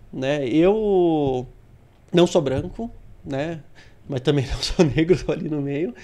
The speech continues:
E aí eu lembrei disso agora. Quando eu tava indo lá estudar, lá na, na, na Zona Sul, né? Entrei na escola técnica, tava com meus coleguinhas,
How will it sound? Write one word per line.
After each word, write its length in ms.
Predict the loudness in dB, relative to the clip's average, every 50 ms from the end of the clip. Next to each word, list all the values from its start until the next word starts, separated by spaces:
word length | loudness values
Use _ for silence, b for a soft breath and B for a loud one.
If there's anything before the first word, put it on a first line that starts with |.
| B B B B B B
E 140 | 2 4
aí 400 | 6 6 6 6 4 4 4 4
eu 100 | 4 6
lembrei 280 | 6 4 4 4 4 2
disso 160 | 2 0 -2 -4
agora. 400 | -2 0 2 2 2 0 -4 -10 B B B B B B B _
Quando 180 | 0 2 2
eu 60 | 2
tava 260 | 2 2 0 2 2 0
indo 120 | 0 0
lá 120 | -2 -2
estudar, 460 | -4 -6 -8 -8 -6 -4 -4 -4 -4 -6
lá 180 | -8 -8 -8
na, 220 | -8 -8 -8 -8 -6
na, 340 | -6 -6 -6 -6 -8 -10 -10
na 100 | -10 -12
Zona 240 | -10 -10 -8 -8 -8
Sul, 300 | -10 -10 -10 -10 -10 -10 _ -10
né? 180 | -8 -8 -6
Entrei 240 | -8 -10 -10 -10 -8
na 60 | -8
escola 300 | -8 -8 -6 -6 -6 -6
técnica, 320 | -4 -4 -4 -4 -4 -6 -8
tava 80 | -8
com 80 | -6 -6
meus 160 | -6 -6 -8
coleguinhas, 580 | -8 -6 -4 -4 -4 -4 -4 -6 -8 -10 -14